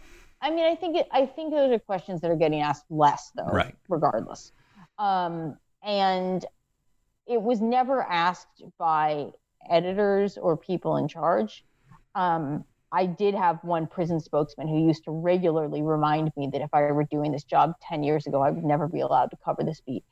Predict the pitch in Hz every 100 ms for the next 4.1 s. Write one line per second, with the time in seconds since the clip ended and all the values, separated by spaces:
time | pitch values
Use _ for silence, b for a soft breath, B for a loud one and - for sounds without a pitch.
0 | _ _ 160 151 151 151 147 156 143 151
1 | 104 139 - 151 151 147 - - 156 139
2 | 151 147 - 143 151 165 165 143 147 170
3 | - 143 147 151 156 143 151 165 151 143